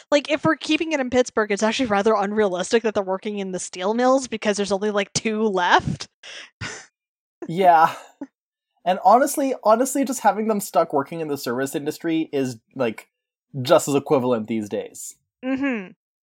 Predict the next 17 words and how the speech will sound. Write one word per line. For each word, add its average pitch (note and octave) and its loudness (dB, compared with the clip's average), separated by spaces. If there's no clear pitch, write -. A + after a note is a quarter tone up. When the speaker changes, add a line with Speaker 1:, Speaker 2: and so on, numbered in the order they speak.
Speaker 1:
Yeah. F#3+ -2
So, B3+ 4
like, C4+ 4
we G4+ 2
could F#4+ 0
move A3+ 0
this A3+ 2
to A#3 4
any A#3 0
city. A3+ -2
We B3+ -4
could C#4 -2
probably A#3 0
move G3+ -2
it A3 -4
to, A3 -2
like, G3 -4